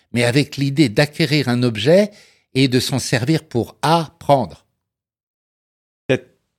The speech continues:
Speaker 2: cette œuvre d'art que je viens d'acquérir, quel que soit le montant, il y a, il y a un, un, un montant minimum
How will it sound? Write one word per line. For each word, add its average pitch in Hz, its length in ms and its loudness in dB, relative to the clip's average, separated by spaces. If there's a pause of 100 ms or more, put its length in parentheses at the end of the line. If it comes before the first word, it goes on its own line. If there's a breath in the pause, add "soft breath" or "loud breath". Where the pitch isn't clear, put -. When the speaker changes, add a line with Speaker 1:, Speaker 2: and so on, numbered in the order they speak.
(240)
Speaker 2:
cette - 240 -4
œuvre 165 300 2
d'art 113 540 -2
que 101 100 -10
je 92 80 -6
viens 98 300 -2
d'acquérir, 120 720 -2 (320)
quel 151 160 2
que 160 100 0
soit 165 220 0
le 160 40 -2
montant, 170 540 -2
il 156 140 -4
y 170 60 4
a, 170 120 0
il 160 80 -4
y 175 60 2
a 175 100 0
un, 170 180 -4
un, 131 440 -6
un 156 60 -4
montant 156 320 0
minimum 185 840 0